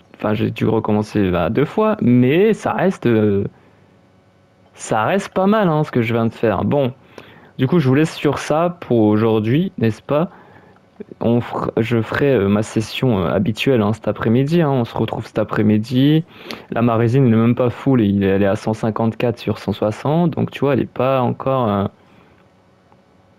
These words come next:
elle est pas encore finie taxe, donc voilà. Donc ouais, n'hésitez pas à me dire ce que vous en pensez de cette session. Franchement, d'ici, j'ai pas ragé, je suis resté calme. J'ai, j'ai, quand j'arrivais pas, je me suis dit, bon, ok, je, je, j'essayais de comprendre. Je me suis dit, ok, ok,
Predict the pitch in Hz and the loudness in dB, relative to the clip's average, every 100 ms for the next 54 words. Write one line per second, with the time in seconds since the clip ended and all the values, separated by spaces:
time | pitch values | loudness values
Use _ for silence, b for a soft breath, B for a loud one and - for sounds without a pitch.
0 | _ - - 123 131 139 143 123 - 135 | _ -12 -6 -4 -2 0 -2 -4 0 2
1 | 127 131 165 175 - - 110 110 - 104 | 2 0 -2 -2 -8 -4 -2 -2 -2 0
2 | 107 139 175 B B B B - 127 160 | 2 0 -2 B B B B -4 -2 2
3 | 220 208 - 175 175 165 147 165 - 147 | 2 2 0 0 2 2 2 0 0 0
4 | 143 131 127 117 147 165 - 107 113 110 | 2 0 0 0 0 0 -2 -2 -2 -2
5 | - 165 - 123 165 156 127 151 127 110 | 0 -2 -2 -4 0 0 0 0 0 0
6 | - 135 147 120 139 160 - 110 - 104 | 0 0 0 2 2 2 0 -2 0 -2
7 | - 127 151 156 - - 117 117 - 113 | 0 0 0 -2 -4 -6 -2 0 0 -2
8 | - - 123 117 117 120 143 135 117 110 | -4 -4 -2 0 2 0 0 0 0 0
9 | 110 110 110 117 117 117 123 117 107 104 | 0 0 0 0 0 0 2 2 2 0
10 | 110 - 113 123 135 131 - 127 - - | 0 0 0 0 0 0 0 0 0 -2
11 | 131 - - - - 143 143 170 - 127 | -4 -6 -4 0 0 2 0 0 -6 -4